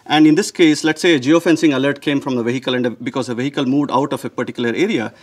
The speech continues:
and that has to be notified all the way to the fleet operator immediately. So in that case, the Lambda picks up that event,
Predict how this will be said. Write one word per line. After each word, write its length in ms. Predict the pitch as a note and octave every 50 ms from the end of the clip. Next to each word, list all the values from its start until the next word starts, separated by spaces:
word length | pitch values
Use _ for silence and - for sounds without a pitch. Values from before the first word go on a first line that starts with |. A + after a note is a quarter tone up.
| - - - _ -
and 160 | C#3+ C3+ A#2
that 140 | - - G#3
has 180 | A3 A3 -
to 80 | - -
be 100 | G3 F#3
notified 520 | D#3+ D3+ D#3 E3 E3+ - - E3+ D#3 D#3
all 180 | - - C#3 D3+
the 100 | D#3 E3
way 120 | D#3 D#3
to 100 | D3+ D#3
the 100 | C3+ B2+
fleet 280 | B2+ - - D#3 C#3 D3
operator 420 | B2+ A#2+ - C3 B2+ B2 D#3+ -
immediately. 580 | B2+ B2+ C3 B2 A2+ A2+ G#2+ G#2+ - - - - _ _ _ _ - _ _ _
So 160 | - - D#3
in 80 | C#3+
that 180 | C#3 G3 G#3+ -
case, 300 | - G#3 E3+ D#3+ D#3+ D#3
the 80 | - C3+
Lambda 320 | B2 B2+ D3 E3 E3+ F3+
picks 260 | F3+ - E3 - -
up 140 | F#3 E3+ D#3
that 320 | C#3+ D3+ F#3 G3+ - -
event, 360 | - C#3+ C#3 D3+ E3 F#3+ -